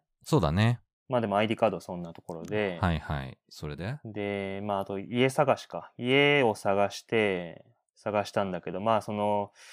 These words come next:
Speaker 2: 具体的な場所は伏せるんだけれども、まあ、日本人の多く住んでるエリアで、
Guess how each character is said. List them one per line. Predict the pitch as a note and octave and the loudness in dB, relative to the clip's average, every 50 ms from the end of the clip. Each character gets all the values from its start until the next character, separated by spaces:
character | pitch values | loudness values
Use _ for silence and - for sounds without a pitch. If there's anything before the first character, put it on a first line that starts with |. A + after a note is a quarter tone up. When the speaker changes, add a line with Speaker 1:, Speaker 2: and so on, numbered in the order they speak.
| - - - - _ _ _ _ _ | -20 -20 -20 -20 _ _ _ _ _
Speaker 2:
具 | - C3 | -2 4
体 | - D#3 D#3 | 4 6 6
的 | E3+ F3 | 6 2
な | E3+ D#3+ | 4 4
場 | D#3 D#3+ | 4 4
所 | - - F3+ | 4 4 4
は | D#3+ | 2
伏 | C#3+ - | 2 4
せ | - F3+ D#3+ | 2 4 6
る | C#3+ A#2 | 6 4
ん | G2+ | 2
だ | F2+ F2 | -2 -4
け | - F#2 | -6 -8
れ | F2+ F2+ | -6 -6
ど | F2+ F2+ | -6 -4
も、 | G2 G2+ G2 F#2 F2 | -2 -2 -4 -4 -4
ま | F#2 A2+ A#2 | -2 -2 -2
あ、 | G#2+ | 0
日 | G#2 G#2 | 0 -2
本 | A2 A#2 A#2 A#2 A#2+ | -2 0 0 2 2
人 | A2+ A#2+ B2 A#2 A2 G#2 | 2 2 2 2 0 -2
の | G2 F#2 F2+ F2+ F#2+ G#2 G#2 | -2 -4 -2 0 2 4 4
多 | G2 | 2
く | F#2 - G2 | 2 -2 -8
住 | - - - G2 | -10 -8 -10 -8
ん | F#2 F#2 | -8 -8
で | F2+ F2+ E2+ | -8 -10 -8
る | - F2+ | -8 -8
エ | F#2 F#2+ | -8 -6
リ | F#2 F#2+ F#2 F2+ | -6 -6 -6 -8
ア | F2+ | -6
で、 | G2 A#2 B2+ C3 A#2+ G#2+ F#2+ F2+ - - - | 0 2 2 2 2 2 -2 -6 -12 -16 -20